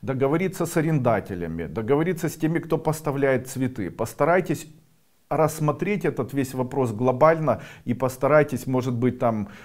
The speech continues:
э, э, в максимально, максимально ограничить, э, возможные траты.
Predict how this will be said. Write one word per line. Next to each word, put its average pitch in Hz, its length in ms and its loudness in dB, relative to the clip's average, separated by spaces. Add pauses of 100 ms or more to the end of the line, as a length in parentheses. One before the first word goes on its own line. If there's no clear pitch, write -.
(140)
э, - 60 -10
э, 98 1300 -4
в 101 680 -4
максимально, 123 1300 0
максимально 127 680 0
ограничить, 131 760 -2
э, 92 360 -4 (560)
возможные 120 560 -2
траты. 98 520 -4